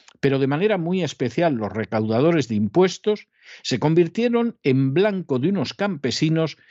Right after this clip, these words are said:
dispuestos a sufrir todo antes que dejarse despojar. Fue necesaria la creación de un ejército especial para aplastar a los insurrectos,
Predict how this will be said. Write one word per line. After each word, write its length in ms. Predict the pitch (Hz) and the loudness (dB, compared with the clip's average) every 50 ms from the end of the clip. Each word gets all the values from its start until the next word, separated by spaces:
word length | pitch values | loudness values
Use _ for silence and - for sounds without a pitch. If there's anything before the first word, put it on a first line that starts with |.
| _ _ | _ _
dispuestos 1040 | - 104 101 127 123 113 - - - 190 202 180 - - _ - 92 82 - - - - | -6 -2 2 2 2 2 0 0 4 4 4 4 2 -2 _ -12 -12 -12 -12 -12 -10 -6
a 100 | - 110 | -4 -4
sufrir 600 | 104 - - 110 104 - - 175 196 147 - - | -4 -2 -4 -4 -4 -2 0 2 2 2 0 -2
todo 340 | - 139 143 147 139 143 139 _ _ _ _ _ _ - | -2 0 0 0 0 -2 -4 _ _ _ _ _ _ -4
antes 540 | - 160 175 165 151 - - 160 147 - - | -2 -2 -2 -4 -6 -10 -12 -12 -12 -12 -12
que 140 | _ - 82 | _ -12 -10
dejarse 500 | 85 85 - - 117 113 - - - 82 | -10 -10 -8 -6 -6 -6 -8 -10 -14 -14
despojar. 640 | 69 80 80 - - 90 82 - - - - - _ _ _ _ _ _ _ _ _ _ _ _ _ - - - | -12 -14 -14 -12 -10 -10 -8 -8 -8 -10 -12 -14 _ _ _ _ _ _ _ _ _ _ _ _ _ -20 -20 -10
Fue 160 | - - 147 147 | -2 0 0 0
necesaria 500 | 156 139 160 151 - 196 202 208 214 196 | 2 2 0 0 0 0 0 2 2 2
la 140 | 170 143 | 2 0
creación 580 | - - 135 135 131 113 - 196 208 202 202 175 | -2 -2 -2 -2 -2 -2 0 0 0 0 0 -2
de 80 | 170 202 | -2 -2
un 140 | 226 226 | 0 0
ejército 580 | 214 - - - 135 107 - - 117 110 - 110 | -2 -2 -2 -4 -4 -2 -2 -4 -4 -2 -2 -2
especial 680 | 110 - - - 107 95 - - 147 160 170 170 170 - - - - - - | -2 -2 -4 -4 -4 -2 0 2 4 4 4 2 -2 -8 -14 -20 -20 -8 -4
para 220 | - 113 113 107 110 | -2 0 0 0 0
aplastar 640 | 92 - 113 104 101 98 - - - 165 165 160 | -2 -4 -6 -6 -4 -6 -6 -4 0 2 2 2
a 60 | 156 151 | 2 0
los 200 | 147 131 - 151 | -2 -2 -2 -2
insurrectos, 880 | 143 139 123 - 143 135 135 175 190 147 - _ - 73 - - - | -2 -2 -2 -2 -2 -2 0 -2 -2 -4 -4 _ -14 -14 -14 -14 -16